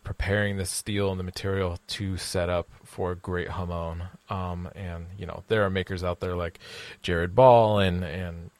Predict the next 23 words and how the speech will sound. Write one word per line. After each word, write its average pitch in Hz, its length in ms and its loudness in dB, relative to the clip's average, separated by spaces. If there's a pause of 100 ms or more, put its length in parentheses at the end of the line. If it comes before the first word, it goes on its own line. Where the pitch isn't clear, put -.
(120)
Greg 95 260 0
Sims 107 640 -2
and 90 460 -6
s-, - 340 -8 (100)
and 85 320 -8 (800)
plenty 101 320 2
others 87 500 0 (360)
who 107 100 -2
are 101 80 2
doing 95 340 0
really 95 280 0
awesome 85 420 -4
stuff. - 360 -6
And 82 120 -14
so 82 200 -4
I 78 140 0
would 95 140 0
love, 92 420 0 (580)
uh, 78 280 -4
to 90 100 -8
do 90 160 -2
more 85 200 -2
Hamon 82 600 -4